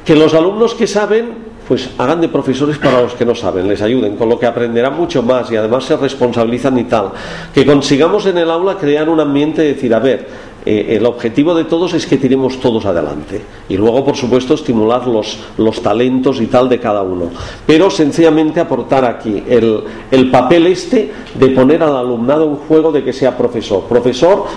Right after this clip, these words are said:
corrigiendo trabajo de los otros compañeros. Profesor explicando los temas de la pizarra.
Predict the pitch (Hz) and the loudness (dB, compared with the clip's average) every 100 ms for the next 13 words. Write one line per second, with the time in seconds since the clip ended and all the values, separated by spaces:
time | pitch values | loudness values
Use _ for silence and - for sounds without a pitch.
0 | - 135 131 131 156 165 165 131 139 147 | 0 2 2 2 2 2 2 2 2 0
1 | 202 214 - 107 107 117 143 - 110 104 | 0 -2 -2 -4 -2 -2 -2 -2 -2 -2
2 | 101 113 87 - - - - - 135 135 | 0 0 -2 -6 -12 -14 -16 0 2 2
3 | 135 156 180 214 - 127 - - 127 135 | 0 2 2 2 -2 -4 -4 -2 0 2
4 | 135 151 175 185 135 123 - 143 165 131 | 2 4 2 2 0 0 0 0 0 -2
5 | 113 107 - 120 110 92 | -2 -4 -4 -2 -2 -6